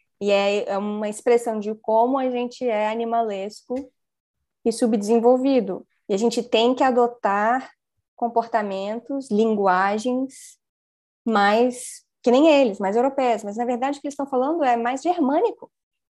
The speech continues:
A gente tem que adotar comportamentos mais germânicos, como se eles fossem o ápice da civilização, que é uma coisa muito do, do alemão, né? Achar que eles são o ápice da civilização humana, o mel-, o,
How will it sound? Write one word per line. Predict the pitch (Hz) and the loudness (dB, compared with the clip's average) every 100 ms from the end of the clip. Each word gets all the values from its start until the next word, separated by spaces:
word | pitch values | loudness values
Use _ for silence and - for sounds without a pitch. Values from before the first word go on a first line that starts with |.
| _ _ _ | _ _ _
A | - | -6
gente | 220 233 | -4 -4
tem | 262 262 | -4 -2
que | 277 | 0
adotar | 247 254 277 277 | -2 -2 -6 -6
comportamentos | 311 285 285 262 277 | -6 -6 -6 -6 -6
mais | 285 294 | -4 -4
germânicos, | 370 330 285 311 381 - - - _ _ _ _ _ | -4 -2 0 0 -2 -8 -20 -20 _ _ _ _ _
como | - 247 254 | -4 -2 -2
se | - | 2
eles | 240 269 277 | 0 0 -4
fossem | 254 247 247 285 | -4 -4 -2 -4
o | 294 | -2
ápice | 247 254 269 | -2 -4 -6
da | 277 | -8
civilização, | 277 277 277 277 311 - 262 254 | -6 -4 -4 -2 -6 -4 -6 -6
que | 190 | -8
é | |
uma | 196 214 | -10 -2
coisa | 262 240 | 0 0
muito | 190 185 185 | -2 -6 -8
do, | 185 180 | -8 -4
do | 185 | 0
alemão, | 180 185 175 170 | 0 0 -2 -4
né? | 175 180 - - | -6 -8 -10 -12
Achar | 202 196 | -6 -4
que | 190 | -4
eles | 190 190 | -4 -6
são | 190 185 | -4 -4
o | 185 | 0
ápice | 190 196 - 202 | 0 0 -8 -10
da | 190 | -8
civilização | 202 196 190 190 190 190 | -6 -6 -6 -6 -6 -6
humana, | 185 180 175 185 _ _ _ _ _ _ _ _ _ | -4 -6 -6 -12 _ _ _ _ _ _ _ _ _
o | 190 | -8
mel-, | 190 185 180 | -4 -4 -4
o, | 185 196 | -8 -12